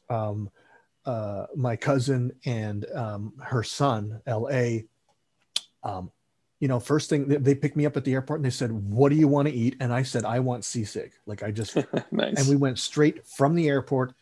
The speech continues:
Speaker 1: to a place near their pl-, uh, near their home that sold sisig, and it was very, very good. And I'm looking forward to next time I go to Manila.
Speaker 2: Nice.
Speaker 1: Um, and I, um, now I remember I had sisig. Where was it? Um, it was at the food truck.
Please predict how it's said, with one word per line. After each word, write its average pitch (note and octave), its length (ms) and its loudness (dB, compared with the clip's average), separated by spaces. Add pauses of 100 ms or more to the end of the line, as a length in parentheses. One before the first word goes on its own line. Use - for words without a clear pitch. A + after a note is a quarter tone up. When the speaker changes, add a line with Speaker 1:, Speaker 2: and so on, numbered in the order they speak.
(520)
Speaker 1:
to D#3+ 260 4
a D3 40 2
place C3+ 600 0
near C3+ 220 2
their D3+ 180 2
pl-, - 200 -14
uh, B2 120 -4
near C3 240 4
their B2 160 4
home B2+ 300 0
that A#2 120 -2
sold A#2 240 -2
sisig, C3 500 -2
and B2 80 0
it C3 140 -2
was B2 340 -2 (180)
very, G#2+ 600 -2 (140)
very G#2+ 360 -4
good. G#2 260 -6
And A2+ 100 -4
I'm F3 160 -2
looking E3+ 260 -2
forward D3+ 260 -2
to A#2+ 60 -4
next G#2+ 220 -8
time G2+ 160 -6
I G2+ 40 -6
go G2+ 140 -4
to G2 80 -6
Manila. F#2+ 560 -6
Speaker 2:
Nice. - 480 0
Speaker 1:
Um, A2 380 -6
and E3 120 2
I, F#3+ 180 0
um, F#3 440 0
now F3+ 300 0
I D#3+ 80 -2
remember G#3+ 400 0
I A3+ 100 2
had F3 80 0
sisig. D3+ 640 -2 (280)
Where D#3+ 240 -8
was A#2 360 -4
it? - 160 -14 (220)
Um, B2 220 -4
it D3 60 -6
was C#3 120 2
at E3+ 100 -4
the D3+ 60 -6
food F3+ 400 -4
truck. - 500 -4